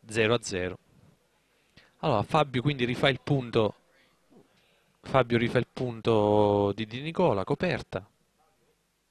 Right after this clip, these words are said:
Tira al secondo punto Giuliano, colpendo la piena,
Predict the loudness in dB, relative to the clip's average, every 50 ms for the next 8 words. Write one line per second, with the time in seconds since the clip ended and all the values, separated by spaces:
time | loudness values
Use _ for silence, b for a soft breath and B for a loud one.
0 | _ _ _ _ _ _ _ _ _ _ _ _ _ _ _ _ _ _ _ _
1 | _ _ _ _ _ _ _ _ _ _ _ _ _ _ -20 -20 -20 -20 _ _
2 | _ _ _ _ _ _ _ _ _ _ _ _ _ _ _ _ _ _ _ _
3 | _ _ _ _ _ _ _ _ _ _ _ _ _ -20 B B B B 2 2
4 | 2 2 2 0 0 0 0 2 2 2 2 2 0 -2 0 -2 -2 -2 -2 -4
5 | -2 -2 -2 -2 -2 -4 -6 -8 -12 _ _ _ b b b b b b b b
6 | b b b _ -4 -2 -2 -2 _ 0 -2 -2 0 -2 -2 -2 -2 -2 -4 -4
7 | -2 -4 -4 -6 -8